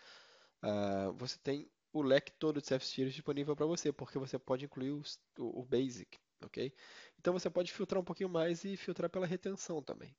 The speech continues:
Se você tiver ok de ter uma retenção de uma semana apenas, tudo bem, você pode escolher o basic, você vai ser feliz assim, mas você ainda tem um ponto de decisão aqui, que é o D T U.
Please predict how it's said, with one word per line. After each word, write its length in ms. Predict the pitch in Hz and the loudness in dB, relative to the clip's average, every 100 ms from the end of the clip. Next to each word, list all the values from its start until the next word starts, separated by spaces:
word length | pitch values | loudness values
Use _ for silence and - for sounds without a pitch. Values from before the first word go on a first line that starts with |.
| _ - | _ -8
Se 120 | 202 | 0
você 200 | 220 180 | 0 0
tiver 180 | 160 151 | 2 2
ok 300 | 143 117 104 | 4 0 0
de 180 | - | -4
ter 100 | - | -2
uma 120 | 110 110 | 0 0
retenção 520 | 113 110 - 98 92 _ _ _ _ _ _ | 0 -2 -4 -6 -8 _ _ _ _ _ _
de 300 | 101 101 110 | -8 -4 -4
uma 220 | - 175 | -2 -2
semana 380 | 170 117 107 87 | -2 -2 -2 -4
apenas, 420 | - 113 151 101 - - _ _ _ _ | -4 -2 -2 -4 -12 -20 _ _ _ _
tudo 160 | - 269 | -12 -4
bem, 240 | 160 151 - | 0 -2 -4
você 140 | - | -12
pode 160 | - 117 | -8 -8
escolher 160 | - 151 | -4 -4
o 60 | |
basic, 360 | 143 143 165 - | 0 0 0 -4
você 180 | 113 107 | -8 -6
vai 100 | 104 | -8
ser 120 | 117 | -6
feliz 400 | - 113 123 123 | -4 0 0 0
assim, 320 | 123 180 254 | 0 -4 -8
mas 840 | 220 165 156 180 254 220 - - _ _ _ _ _ _ _ _ _ _ _ _ _ _ _ | -4 0 2 4 0 -4 -10 -16 _ _ _ _ _ _ _ _ _ _ _ _ _ _ _
você 180 | 123 - | -10 -4
ainda 120 | 123 | -4
tem 120 | - 202 | -2 -4
um 40 | |
ponto 200 | 208 185 | 0 -2
de 60 | 120 | -2
decisão 340 | - 95 87 | -6 -6 -6
aqui, 200 | 82 - | -10 -18
que 180 | - 110 | -4 2
é 100 | 104 | 6
o 100 | 127 | 6
D 100 | 139 | 4
T 100 | 175 | 2
U. 180 | 180 | 2